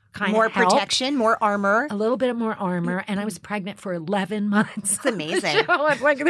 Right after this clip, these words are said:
Speaker 1: gestational
Speaker 2: Are you a mammal?
Speaker 1: period of an elephant.
Speaker 2: Okay.
Speaker 1: You know, um, and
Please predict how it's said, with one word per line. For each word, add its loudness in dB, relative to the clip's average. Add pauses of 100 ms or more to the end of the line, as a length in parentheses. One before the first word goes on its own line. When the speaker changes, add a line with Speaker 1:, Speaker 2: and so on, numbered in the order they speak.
Speaker 1:
gestational 0
Speaker 2:
Are 4
you 4 (120)
a -4
mammal? 4 (140)
Speaker 1:
period 2
of -2
an -6
elephant. -2
Speaker 2:
Okay. 2
Speaker 1:
You -2
know, -2 (480)
um, 2 (240)
and -4